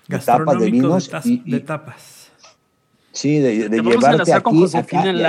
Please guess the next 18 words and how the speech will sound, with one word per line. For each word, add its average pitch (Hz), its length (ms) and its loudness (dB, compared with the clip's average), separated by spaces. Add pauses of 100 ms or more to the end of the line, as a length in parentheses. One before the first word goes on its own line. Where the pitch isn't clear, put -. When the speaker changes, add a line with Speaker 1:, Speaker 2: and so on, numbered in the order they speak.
Speaker 3:
Lazo. 127 440 -6 (680)
Te 143 80 -4
vamos 151 180 -4
a - 20 -4
Speaker 1:
Sí. 156 400 -2 (100)
Speaker 3:
porque 139 160 -12 (220)
ella 175 200 0
también 160 240 -6
hace 160 180 -8
tours 147 300 -8
de 143 80 0
pie, 123 380 -4 (340)
de 123 100 -4
a 117 60 -2
pie. 127 240 -2
Speaker 1:
Sí, 131 80 2
la 127 60 -4
escuché, 131 580 -2